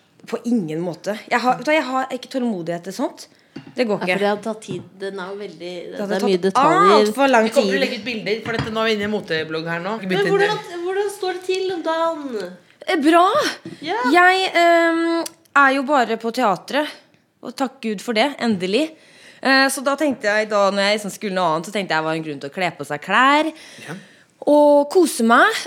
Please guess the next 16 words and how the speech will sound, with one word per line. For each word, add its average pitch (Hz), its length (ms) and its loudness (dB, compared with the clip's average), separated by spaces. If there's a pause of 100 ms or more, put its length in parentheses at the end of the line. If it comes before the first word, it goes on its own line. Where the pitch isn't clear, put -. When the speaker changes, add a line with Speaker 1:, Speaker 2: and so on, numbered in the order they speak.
Speaker 1:
Eh, 294 1400 0
ja, 311 120 -2 (160)
er 349 260 -6
glad. 262 480 -6 (520)
Er 320 100 -8
ikke 339 160 -8
det 320 160 0
Speaker 2:
Så 320 100 2
Speaker 1:
lov, 294 180 0
Speaker 2:
bra. 440 80 0
Speaker 1:
da? 466 380 -10
Speaker 2:
Jo. 240 100 -8
Speaker 1:
Det - 80 0
er 311 80 0
vel 294 120 -2
liksom 320 220 -2